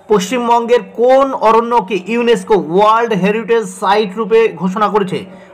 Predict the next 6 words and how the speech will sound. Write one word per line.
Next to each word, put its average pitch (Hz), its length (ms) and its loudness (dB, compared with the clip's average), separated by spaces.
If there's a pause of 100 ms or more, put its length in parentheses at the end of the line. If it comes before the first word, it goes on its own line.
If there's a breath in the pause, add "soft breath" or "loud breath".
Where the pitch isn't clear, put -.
(100)
পশ্চিমবঙ্গের 214 540 0
সুন্দরবন 240 680 -2
অঞ্চলকে। 190 640 -4 (800 soft breath)
দুই 233 260 0
নম্বর 233 300 0
প্রশ্ন 190 440 -6